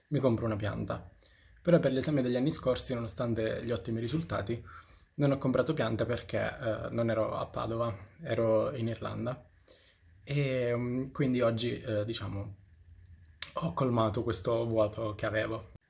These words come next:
Ultimamente poi sto valutando anche l'aspetto, diciamo, economico del comprare piante, in quanto sono abbastanza bravo a riprodurle e quindi a volte le compro anche col pensiero di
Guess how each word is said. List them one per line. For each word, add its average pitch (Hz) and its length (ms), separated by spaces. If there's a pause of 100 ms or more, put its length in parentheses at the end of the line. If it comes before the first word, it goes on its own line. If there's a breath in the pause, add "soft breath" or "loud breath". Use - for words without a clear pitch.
(1700)
Ultimamente 147 540
poi 139 180
sto - 140
valutando 120 380
anche 120 160
l'aspetto, 117 360
diciamo, 117 500
economico 117 560
del 117 140
comprare 113 380
piante, 113 460 (420 loud breath)
in 135 120
quanto 117 760
sono 139 220
abbastanza 123 440
bravo 117 280
a - 20
riprodurle 117 720
e 139 100
quindi 113 400
a 117 80
volte 113 600 (420 loud breath)
le 131 140
compro 123 300
anche 113 200
col 113 140
pensiero 113 460
di 110 220